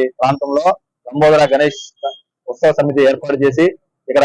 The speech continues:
ఐదు రోజుల పాటు వినాయక చవితి వేడుకలు అతి ఘనంగా నిర్వహిస్తా ఉన్నాం. ఇక్కడ ఏదైతే తమిళనాడు తంజావూరు సెట్టింగ్ ని ఏర్పాటు చేసి, లోపలంతా కూడా షడ్భుజ వినాయకుడిని ప్రతిష్ఠిస్తా ఉన్నాం. ఐదు రోజుల పాటు ఈ జరిగే కార్యక్రమంలో మొదటి రోజు ఉదయం తాత్కాలిక విగ్రహ ప్రతిష్ఠ,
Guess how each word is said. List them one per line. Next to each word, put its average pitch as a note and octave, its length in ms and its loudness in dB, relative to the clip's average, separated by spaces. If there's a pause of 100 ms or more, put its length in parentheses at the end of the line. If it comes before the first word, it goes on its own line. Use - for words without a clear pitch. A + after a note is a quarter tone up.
ఐదు C#3+ 140 2
రోజుల D#3 200 4
పాటు D3 220 2
వినాయక D3+ 260 0
చవితి C#3+ 180 -2
వేడుకలు C#3+ 280 0
అతి C#3 140 -6
ఘనంగా D3+ 240 2 (220)
నిర్వహిస్తా C#3+ 460 0
ఉన్నాం. D#3+ 160 -2 (960)
ఇక్కడ D#3 160 2 (720)
ఏదైతే D#3 320 0
తమిళనాడు D#3+ 400 0
తంజావూరు D#3+ 360 2
సెట్టింగ్ D3+ 360 -2
ని D3 120 0
ఏర్పాటు D3 340 -2
చేసి, D3 200 -2 (260)
లోపలంతా D3+ 480 2
కూడా D3+ 160 4 (560)
షడ్భుజ D3 320 0 (100)
వినాయకుడిని D3+ 480 0 (380)
ప్రతిష్ఠిస్తా C#3 540 -4
ఉన్నాం. D#3 180 2 (540)
ఐదు D3 100 4
రోజుల E3 240 0
పాటు D#3+ 220 4
ఈ - 100 2
జరిగే D#3 260 4
కార్యక్రమంలో D3+ 460 2 (120)
మొదటి D3+ 260 2
రోజు D3+ 160 2 (120)
ఉదయం D#3 280 0
తాత్కాలిక D#3+ 420 0
విగ్రహ D3 280 0
ప్రతిష్ఠ, - 280 -6